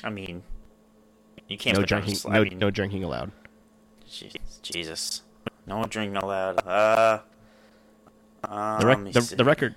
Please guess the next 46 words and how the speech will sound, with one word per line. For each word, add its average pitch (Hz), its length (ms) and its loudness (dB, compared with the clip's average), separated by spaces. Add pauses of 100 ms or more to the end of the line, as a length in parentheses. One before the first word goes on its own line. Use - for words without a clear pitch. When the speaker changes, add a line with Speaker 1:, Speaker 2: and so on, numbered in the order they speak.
Speaker 2:
the 123 60 0
record 135 240 4
is 98 100 -4
ten. 62 300 -6 (300)
Can 104 100 -6
you 98 120 0
beat 104 200 -6
ten? 107 180 -2 (220)
Speaker 1:
Ten? 202 440 -2 (680)
I 233 60 -14
Speaker 2:
That - 20 -6
Speaker 1:
could 196 140 4
Speaker 2:
doesn't 220 80 2
Speaker 1:
go 107 80 4
Speaker 2:
seem 107 100 2
Speaker 1:
for 92 40 0
Speaker 2:
like 95 80 -6
that - 140 -4
Speaker 1:
t-, 98 60 -2
Speaker 2:
much. - 320 -2
Speaker 1:
no, 180 120 -6 (100)
it - 80 2
doesn't 185 240 4
seem 120 140 -2
like 98 100 -2
that. 120 140 6
I 175 40 8
was, 165 360 2
I 127 100 6
was 175 160 0
thinking 95 200 -4
you 95 80 -2
were 98 60 -2
gonna 98 120 0
talk 110 140 2
about 95 240 4
a, 90 40 -6 (520)
to, 139 120 0 (160)
talk 120 120 0
about 110 160 6
a - 20 4
whole 113 140 4
goddamn 104 360 6
sleeve 113 260 0
of 107 80 2
saltines. 131 680 2